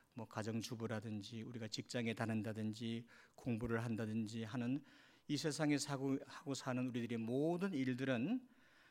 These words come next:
그저 밥벌이가 되거나 자신의 성취욕을 만족시키는 것,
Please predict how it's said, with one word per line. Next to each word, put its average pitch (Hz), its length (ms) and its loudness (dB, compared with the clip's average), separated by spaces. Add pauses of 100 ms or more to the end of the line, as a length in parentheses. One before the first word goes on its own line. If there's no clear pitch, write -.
(220)
그저 131 300 6
밥벌이가 143 600 6
되거나 147 440 4 (420)
자신의 190 400 8
성취욕을 208 580 4
만족시키는 165 720 6
것, 120 180 2